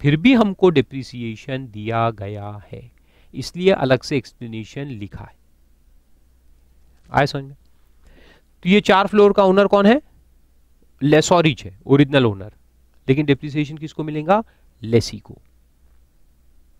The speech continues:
तो ये एक एक्सेप्शन है, याद रखेंगे आप लोग। Very good। तो इस तरह से ये फर्स्ट कंडीशन था ओनरशिप का, सिंपल था।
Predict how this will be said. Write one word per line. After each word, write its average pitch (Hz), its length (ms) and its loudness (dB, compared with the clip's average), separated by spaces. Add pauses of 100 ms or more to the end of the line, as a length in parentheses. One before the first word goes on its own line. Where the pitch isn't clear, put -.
(300)
तो 131 40 -10
ये 131 160 -2 (100)
एक 196 180 2
एक्सेप्शन - 420 -4
है, - 120 -20 (1300)
याद 139 220 2
रखेंगे 156 340 -2
आप 175 160 -4
लोग। 202 240 -12 (600)
Very 104 320 -6
good। - 300 -20 (1080)
तो 262 60 4
इस - 80 0
तरह 254 180 4
से 262 120 0
ये 254 160 4
फर्स्ट - 520 -2
कंडीशन 127 440 -2
था 147 120 2 (200)
ओनरशिप 143 500 2
का, - 160 -20 (640)
सिंपल 208 300 -6
था। 196 120 -18